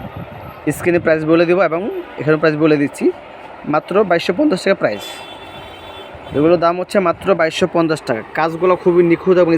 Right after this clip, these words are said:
স্মুথ কাজ, দেখতে পাচ্ছেন। আমি চারটা কালারই এক একটা করে খুলে দেখাবো, আপনারা ধৈর্য সহকারে ভিডিওর পুরো ভিডিওটি দেখবেন। সম্পূর্ণ ভিডিওটি আপনারা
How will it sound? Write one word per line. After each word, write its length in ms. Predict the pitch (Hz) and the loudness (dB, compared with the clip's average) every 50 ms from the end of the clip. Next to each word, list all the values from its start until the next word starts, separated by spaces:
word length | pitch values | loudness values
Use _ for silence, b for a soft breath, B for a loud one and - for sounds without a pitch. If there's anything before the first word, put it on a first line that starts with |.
| 151 - | 0 0
স্মুথ 180 | 160 165 147 - - | -2 -2 -2 -2 -4
কাজ, 120 | - - - - - | -6 -6 -6 -6 -4
দেখতে 200 | 143 143 - - 165 165 | -4 -4 0 0 2 2
পাচ্ছেন। 300 | 160 160 - 190 190 214 262 311 - - - - - - - - - - - - - - - - - - - - - - - - - - - - - - - - - - - - - - - - - - - - | 0 0 2 0 0 0 0 -4 -8 -12 -20 -20 -20 -20 -20 -18 -18 -18 -18 -18 -18 -18 -18 -18 -18 -18 -18 -18 -18 -20 -20 -20 -20 -20 -18 -18 -18 -18 -18 -20 -20 -20 -20 -18 -18 -18 -18 -18 -18 -18 -16 -10
আমি 100 | - 139 143 - | -8 -8 -6 -4
চারটা 280 | - 165 160 - - 185 170 - 180 | -2 -4 -2 -2 -2 -4 -2 -2 0
কালারই 340 | 175 175 175 180 196 220 262 403 - - - - - - - - - - - - - - - - - - - | 0 2 2 2 2 0 -2 -4 -8 -10 -20 -20 -20 -20 -20 -20 -20 -20 -20 -20 -20 -20 -20 -20 -14 -10 -8
এক 60 | 160 160 165 | -6 -6 -4
একটা 100 | - 185 180 | -2 0 2
করে 100 | 180 180 - | 2 2 2
খুলে 140 | - 180 180 180 | 2 4 4 4
দেখাবো, 240 | 156 143 135 135 175 240 339 - - - - - - - - - - - - - - - - - - - - - | 2 0 0 0 0 -2 -4 -6 -12 -16 -20 -20 -20 -20 -20 -20 -20 -20 -20 -20 -20 -20 -20 -20 -20 -18 -18 -10
আপনারা 260 | 139 151 156 156 170 233 302 - - - - - - 165 147 143 135 127 131 | -4 -2 0 0 0 -2 -2 -6 -12 -18 -16 -12 -12 -10 -10 -10 -8 -2 0
ধৈর্য 180 | 151 151 151 175 175 190 | 2 2 2 2 2 4
সহকারে 260 | 180 165 175 180 190 196 175 | 4 4 4 2 0 0 0
ভিডিওর 200 | 170 156 165 170 165 | 0 0 0 0 0
পুরো 180 | 175 175 175 175 165 | 2 2 2 4 2
ভিডিওটি 200 | 170 160 165 165 180 220 208 175 | 2 0 0 0 0 0 0 0
দেখবেন। 240 | 135 113 113 98 95 87 - - - - - - - - - - - - - - - - - - - | -2 -2 -4 -8 -8 -12 -16 -18 -20 -20 -20 -20 -20 -20 -20 -20 -20 -20 -20 -20 -18 -18 -18 -10 -6
সম্পূর্ণ 300 | - 160 165 165 180 185 185 180 175 | -4 -4 -2 -2 0 0 2 4 4
ভিডিওটি 260 | 170 165 175 175 185 175 | 4 4 4 4 2 0
আপনারা 220 | - - 180 180 | 0 0 0 0